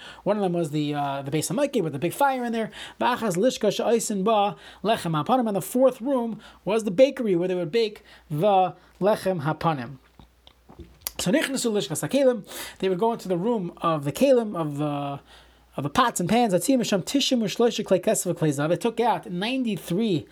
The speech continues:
silver and gold Kelim. Hishku Es HaTamid B'Kais. They would give the, the, the Kais Shal, uh, next page, Kais Shal Zav, Laman Beis. They would give the Tamid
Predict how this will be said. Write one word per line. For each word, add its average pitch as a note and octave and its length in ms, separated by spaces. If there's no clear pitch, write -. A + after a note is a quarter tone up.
silver G#3+ 540
and D3+ 200
gold F#3 440
Kelim. A3+ 440
Hishku A#3+ 440
Es F#3 100
HaTamid G3 320
B'Kais. E3 500
They F3 140
would E3+ 160
give B3+ 200
the, F#3 240
the, F3 360
the F3+ 200
Kais G#3 280
Shal, E3 400
uh, D3 160
next E3+ 160
page, F3 260
Kais G#3+ 180
Shal D#3+ 120
Zav, A#3 300
Laman F3 320
Beis. B3+ 280
They F3+ 80
would E3+ 160
give A#3 160
the F#3+ 80
Tamid G#3+ 480